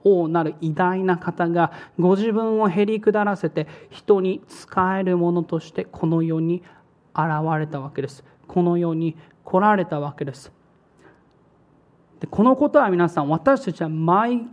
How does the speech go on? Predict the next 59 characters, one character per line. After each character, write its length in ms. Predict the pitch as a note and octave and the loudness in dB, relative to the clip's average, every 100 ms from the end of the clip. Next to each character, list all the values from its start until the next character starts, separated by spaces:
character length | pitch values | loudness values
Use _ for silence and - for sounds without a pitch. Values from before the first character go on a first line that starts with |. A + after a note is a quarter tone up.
| - - - | -18 -20 -8
回 260 | - G#3+ | -2 -2
ク 140 | G#3+ G3 | 0 0
リ 140 | G3+ | 0
ス 100 | G3 | 0
マ 140 | G3+ | 0
ス 120 | F3+ F3+ | 0 0
に 80 | |
な 120 | E3+ D#3+ | 0 0
っ 40 | - | -2
た 120 | A3 | 0
ら 100 | E3+ | 0
聞 160 | - - | -2 -6
き 100 | D#3 | -6
ま 140 | C3+ | -6
す。 180 | - - _ _ - | -12 -20 _ _ 0
い 140 | F#3 | 4
ろ 160 | A3 B3+ | 6 6
い 60 | B3+ | 4
ろ 100 | B3 | 2
な 140 | A#3 | 4
と 100 | A#3 | 2
こ 140 | A3+ | 4
ろ 60 | A3 | 4
で 80 | A3+ | 4
聞 200 | G#3+ - | 2 -4
き 100 | D#3+ | -4
ま 160 | D#3 | -4
す。 140 | - - _ - - _ _ | -12 -20 _ -20 -20 _ _
で 60 | - | -6
も 140 | D3+ | -6
少 240 | D3 - F3 | -6 -4 -4
し 100 | - | -4
立 160 | E3+ - | -6 -2
ち 40 | |
止 120 | F#3 | 0
ま 140 | F#3 F3+ | 2 0
っ 160 | F3+ - | -4 0
て 60 | A3 | 0
よ 80 | |
く 120 | G#3+ G3 | 2 -2
考 160 | G#3+ A3+ A3 | -2 -2 -2
え 100 | G#3 | -2
て 100 | F3+ | 0
み 100 | E3+ | -2
て 100 | E3 | -2
く 80 | D#3 | -4
だ 120 | D#3+ | -6
さ 140 | - D#3 | -4 -6
い。 200 | E3+ G3+ | -4 -6
一 60 | |
体 400 | G#3 - A#3 G3+ | -6 -2 2 2
ど 240 | D#3 E3+ G3 | 0 2 4
れ 140 | A3+ | 4
ほ 180 | G#3+ A#3+ | 2 2
ど 120 | A#3 | 2
の 180 | A#3 G#3 | 0 -2
犠 100 | E3+ | -2
牲 400 | E3 G3 F#3 F#3+ | -2 0 2 4
を 180 | F#3 | 2